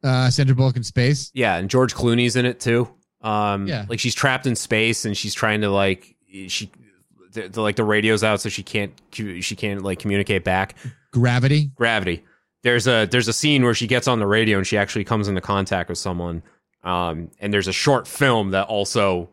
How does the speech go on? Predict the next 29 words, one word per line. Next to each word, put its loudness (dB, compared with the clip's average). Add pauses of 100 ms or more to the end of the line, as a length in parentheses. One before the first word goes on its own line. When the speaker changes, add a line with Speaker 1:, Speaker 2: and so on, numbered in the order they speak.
(140)
Speaker 2:
goes 2
along 0
with 0
it 0
where -4
you -4
can -10
see -2
who -2
it -2
is 0
she's -8
communicating -4
with. -6
And -10
it's, -10
like, -6
an -10
Inuit -6
person -6
in, -8
like, -8 (260)
the 0
northernmost 4
part 0
of -6
the -2
Northwest -4
Territories, -6